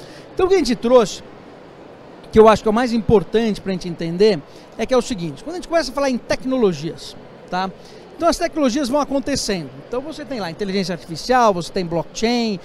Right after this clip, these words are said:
né? Você vai vendo todas as tecnologias irem nascendo. Então se eu pego um gráfico de tecnologias, você vai falar, "Poxa, eu tenho aqui computação quântica." Quando computação quântica vai acontecer? Ah, vai acontecer daqui a três anos. Eu tenho nanotecnologia, vai acontecer até quando? Então você vai olhando aqueles gráficos, né, de tecnologia.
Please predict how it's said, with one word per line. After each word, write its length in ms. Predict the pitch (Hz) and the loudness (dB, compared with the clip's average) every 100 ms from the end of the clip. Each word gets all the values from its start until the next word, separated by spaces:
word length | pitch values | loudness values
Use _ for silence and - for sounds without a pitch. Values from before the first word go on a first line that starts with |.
| - - | -14 -6
né? 220 | 190 208 | -2 -2
Você 100 | - | -2
vai 140 | 247 | -2
vendo 240 | 208 262 214 | -2 -4 -6
todas 300 | - 311 262 | -8 -8 -8
as 100 | 247 | -8
tecnologias 600 | 254 247 226 190 240 202 | -8 -2 -2 0 0 0
irem 180 | 233 233 | -4 -6
nascendo. 560 | 226 208 - 165 143 | -6 -8 -8 -8 -8
Então 220 | 185 330 349 | -12 -10 -4
se 100 | 392 | -4
eu 60 | |
pego 240 | - 381 285 | -4 -4 -2
um 80 | |
gráfico 420 | 208 214 196 - 175 | -2 -2 -2 -6 -12
de 80 | |
tecnologias, 720 | 165 180 170 165 156 240 180 - - - | -10 -10 -8 -6 0 0 0 -2 -20 -4
você 80 | 254 | 0
vai 40 | |
falar, 180 | 240 233 | 2 2
"Poxa, 300 | - 294 240 | 4 4 4
eu 20 | |
tenho 120 | 240 302 | 0 -4
aqui 260 | 302 277 - | -4 -4 -6
computação 600 | - 339 - 269 - 339 | -4 -2 2 0 0 -4
quântica." 600 | 262 285 247 - - 147 135 - - | 2 4 4 -2 -10 -14 -14 -20 -8
Quando 420 | - 381 381 311 247 | -2 0 0 -2 -2
computação 520 | 240 214 226 196 208 | -4 -4 -4 -4 -4
quântica 340 | 214 202 185 | -4 -4 -6
vai 80 | 190 | -8
acontecer? 380 | 190 185 165 247 | -6 -8 -8 -6
Ah, 60 | 277 | -4
vai 80 | |
acontecer 600 | 247 269 294 - 320 330 320 | -4 -6 -8 -8 -8 -6 -4
daqui 300 | 277 - 285 | -6 -4 -4
a 60 | |
três 360 | 254 285 262 196 | -4 -4 -2 2
anos. 460 | 294 277 202 151 - - - | 2 2 -2 -6 -12 -12 -2
Eu 120 | 220 | -2
tenho 340 | - 262 262 | 0 -2 -2
nanotecnologia, 800 | 226 285 339 285 277 269 247 220 | -2 -2 -2 -2 -4 0 0 2
vai 80 | 294 | -2
acontecer 240 | 262 247 277 | -2 -4 -4
até 220 | 277 262 | -6 -8
quando? 380 | - 277 262 208 | -6 -4 -2 -4
Então 160 | 277 | -6
você 100 | 294 | -6
vai 100 | 320 | 0
olhando 220 | 294 285 | 2 2
aqueles 280 | 277 277 240 | 0 -4 -4
gráficos, 600 | 208 233 247 254 - 220 | -2 -2 -2 -6 -10 -6
né, 160 | 220 226 | -4 -4
de 100 | 220 | -6
tecnologia. 600 | 226 226 240 226 151 | -8 0 4 4 2